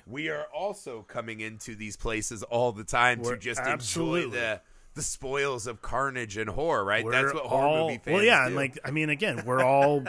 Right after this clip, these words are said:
Speaker 1: <laughs>
Speaker 2: me-, we're all news and horror junkies, and that's what we do. We wait for the next.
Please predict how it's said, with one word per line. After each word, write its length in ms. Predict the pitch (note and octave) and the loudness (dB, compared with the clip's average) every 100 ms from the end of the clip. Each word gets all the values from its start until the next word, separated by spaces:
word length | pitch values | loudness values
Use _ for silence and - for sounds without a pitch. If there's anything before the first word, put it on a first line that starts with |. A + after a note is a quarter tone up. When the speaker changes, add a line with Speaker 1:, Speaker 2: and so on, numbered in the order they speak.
| - | -6
Speaker 1:
<laughs> 80 | |
Speaker 2:
me-, 300 | A#2 C3 C#3+ D3+ | -8 -6 -6 -2
we're 200 | C#3+ D#3 | 4 6
all 220 | E3+ E3+ | 6 4
news 580 | C#3+ C#3+ D3+ E3 E3+ D#3 | 0 -2 0 0 0 -4
and 340 | D3 C#3+ C3+ | -6 -6 -8
horror 460 | C3 - D3 D3+ C#3+ | -8 -2 2 2 2
junkies, 580 | C#3 C#3 D3 E3+ F#3 C#3 | 0 -2 -4 -6 -6 -6
and 160 | B2+ | -4
that's 240 | B2 C3 D#3 | -4 -4 -6
what 100 | C#3 | -4
we 140 | C3+ | -4
do. 240 | B2+ F3+ | -2 -4
We 140 | A#2 A2+ | -4 -6
wait 360 | G#2 A#2+ B2+ | -4 -6 -6
for 140 | - C#3 | -10 -10
the 100 | B2+ | -8
next. 380 | B2 A#2+ - | -8 -8 -12